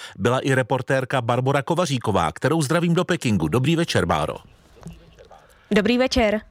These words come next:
Speaker 1: Tak to pojďme vypočítat. U jakých výkonů Ester Ledecké jste vlastně byla?
Speaker 2: Měla jsem štěstí, protože kromě závodu v alpské kombinaci jsem nechyběla nikde.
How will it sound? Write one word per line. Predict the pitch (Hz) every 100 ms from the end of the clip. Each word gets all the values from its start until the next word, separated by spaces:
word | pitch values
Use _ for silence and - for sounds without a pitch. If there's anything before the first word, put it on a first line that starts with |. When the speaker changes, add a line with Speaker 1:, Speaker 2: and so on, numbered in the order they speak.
| _ _ -
Speaker 1:
Tak | -
to | 202
pojďme | 208 214
vypočítat. | 202 220 - 127 90 - 104 101
U | 139
jakých | 208 220 208 110
výkonů | 107 131 117 -
Ester | - 123 107
Ledecké | 104 104 - 98
jste | -
vlastně | 98 90 -
byla? | 85 82 - - - - - - - - - - - - _ _ - - -
Speaker 2:
Měla | 240 262
jsem | 311 294
štěstí, | - 240 - 185 190
protože | 202 202 233 247 233 247 240
kromě | - 247 247
závodu | 247 226 226 247 254
v | -
alpské | 220 - 262
kombinaci | 262 240 233 214 - 214
jsem | 214 233 233
nechyběla | 226 226 247 247
nikde. | 247 226 208 196